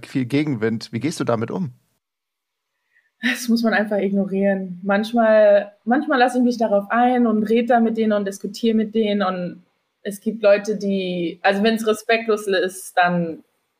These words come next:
Speaker 2: äh, direkt weg. Äh, dann blockiere
Speaker 1: Mhm.
Speaker 2: ich die oder denk mir halt so, „Oh,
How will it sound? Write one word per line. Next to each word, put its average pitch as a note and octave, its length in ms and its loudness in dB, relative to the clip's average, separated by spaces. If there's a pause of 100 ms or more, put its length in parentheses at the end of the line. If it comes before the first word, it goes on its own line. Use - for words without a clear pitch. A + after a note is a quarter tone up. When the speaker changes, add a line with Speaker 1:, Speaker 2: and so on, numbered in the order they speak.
(120)
Speaker 2:
äh, - 140 -16 (580)
direkt F3 400 -4
weg. - 260 -4 (140)
Äh, D#3+ 300 2
dann E3 180 -4
blockiere D3+ 400 -2
Speaker 1:
Mhm. A#3+ 40 0
Speaker 2:
ich - 160 -8
die G3+ 240 -2 (100)
oder D#3+ 420 2
denk E3 240 -8
mir E3+ 100 -8
halt D#3+ 220 -4
so, D#3+ 100 -2
„Oh, D#3 380 2